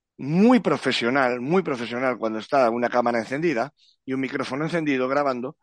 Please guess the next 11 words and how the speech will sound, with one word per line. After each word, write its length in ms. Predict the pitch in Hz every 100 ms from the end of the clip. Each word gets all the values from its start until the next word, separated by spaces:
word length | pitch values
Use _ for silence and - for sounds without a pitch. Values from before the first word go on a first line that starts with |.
| - - - -
¿eh? 280 | 127 165 - _ _ _ _ _ _ _ 151
Evidentemente, 1040 | 160 156 180 208 208 190 190 180 180 180 _
a 80 | 139
un 160 | 165 170
amigo 280 | 165 156
íntimo 400 | 156 151 156 156
tú 320 | 143 156 160 165
le 140 | 139
acabas 340 | 127 139 135 -
contando 500 | 131 135 127 131 127
cosas, 680 | 143 - 147 143 - -